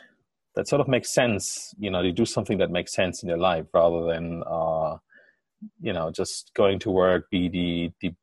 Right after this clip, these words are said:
the good bee and just do your task, you know, all over again, you know, every year the same shit, basically. Um, two thousand fifteen, I decided I have to do something else. And I went full on becoming an entrepreneur.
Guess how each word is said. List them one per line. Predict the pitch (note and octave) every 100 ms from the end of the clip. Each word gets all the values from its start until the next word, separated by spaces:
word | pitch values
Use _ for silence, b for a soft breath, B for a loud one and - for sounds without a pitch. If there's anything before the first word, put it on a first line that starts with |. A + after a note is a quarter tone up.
| _
the | G#2
good | F#2 G2 F#2
bee | G2+ G2 F#2+ F2+
and | E2
just | E2+ F2 -
do | - F2
your | E2 E2+
task, | - F2 E2+ E2 - -
you | F2 E2
know, | E2 D#2 D2+ - -
all | G2+ F#2
over | E2+
again, | D#2+ E2 D#2+ D#2 D2+ D2 -
you | F2
know, | E2
every | E2+ F2
year | E2 D#2+
the | D#2
same | - D#2+
shit, | - - D#2 -
basically. | - - _ - - _ B B B B B B B B _ _ -
Um, | C3 D3+ E3+ F3 E3+ E3 - _ _ _ _ _ _ _
two | - G#3
thousand | G3 G3 F3+
fifteen, | - E3+ - A3+ A3+
I | B2
decided | A#2 A2 A#2+ - G3+ G#3+ - - - _ _ _
I | B2+
have | A2+ E2+ -
to |
do | E2+ E2
something | - D2+ E2
else. | C#2+ - - - -
And | G#2+ G2 G2
I | F#2+
went | F#2+ F#2
full | - C#3 B2+
on | G#2 G#2+ A2 A2
becoming | G2+ - G2 F#2 F2+ F2+ F2+ -
an | F2+
entrepreneur. | F2+ - - F#2 F#2 C3